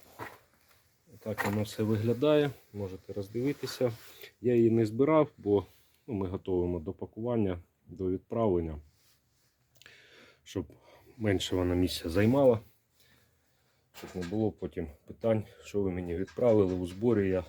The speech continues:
сплачую за повітря. Так, друзі, ну отак воно виглядає. Це ліва сторона. Дивіться,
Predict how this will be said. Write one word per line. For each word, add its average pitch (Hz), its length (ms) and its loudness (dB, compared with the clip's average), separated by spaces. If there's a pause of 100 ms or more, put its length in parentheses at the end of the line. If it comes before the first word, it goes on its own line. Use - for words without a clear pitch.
(160)
сплачую 92 540 -8
за 85 100 -10
повітря. 85 520 -8 (1600)
Так, 87 220 -2 (320)
друзі, 90 360 -6
ну 113 120 0
отак 113 300 -2
воно 104 160 -2
виглядає. 127 640 2 (120)
Це - 200 0
ліва 123 280 4
сторона. 131 580 2 (540)
Дивіться, 101 680 -2